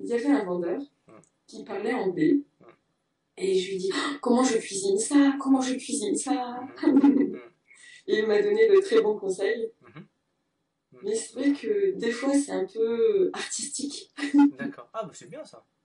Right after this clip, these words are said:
Speaker 1: Je, je ne sais pas ce que je cuisine.
Speaker 2: Ouais.
Speaker 1: Mais à la fin, ça, ça donne un très bon goût, donc,
Speaker 2: <laughs>
Speaker 1: je pense.
Speaker 2: D'accord. Et tu lis le japonais, les recettes ?
Speaker 1: Alors, euh, généralement, je triche.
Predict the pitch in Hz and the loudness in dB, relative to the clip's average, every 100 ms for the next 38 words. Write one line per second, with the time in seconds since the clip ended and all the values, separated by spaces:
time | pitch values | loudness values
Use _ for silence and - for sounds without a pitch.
0 | _ - - 247 233 226 269 285 - - | _ -10 -4 -4 -2 -2 2 0 0 -4
1 | - - - 196 302 - - - _ _ | -6 -10 -14 -10 -6 -6 -8 -16 _ _
2 | _ _ _ _ _ _ 175 247 285 - | _ _ _ _ _ _ 0 4 4 2
3 | 202 202 226 285 294 190 185 185 196 233 | -2 -6 -2 -2 -2 -4 -4 -2 -2 -2
4 | 214 214 294 262 233 240 285 247 196 196 | -2 -2 0 0 -2 -4 -4 -2 -4 -6
5 | 165 180 - _ 143 220 285 - - - | -10 -14 -16 _ -18 -10 -8 -8 -8 2
6 | 320 294 285 285 285 - - - _ _ | 4 6 4 4 -2 -4 -16 -20 _ _
7 | _ _ - 151 - 151 202 208 165 151 | _ _ -14 -12 -12 -12 -12 -12 -14 -12
8 | 180 151 123 131 - 147 175 - - _ | -16 -16 -18 -18 -18 -14 -14 -16 -20 _
9 | _ _ _ _ _ _ _ _ _ - | _ _ _ _ _ _ _ _ _ -8
10 | 196 202 202 190 185 180 175 175 196 240 | -4 -2 -2 2 2 2 2 0 0 -2
11 | 254 226 226 226 247 220 202 - 269 285 | -2 0 0 -2 -4 -4 -6 -4 -2 -2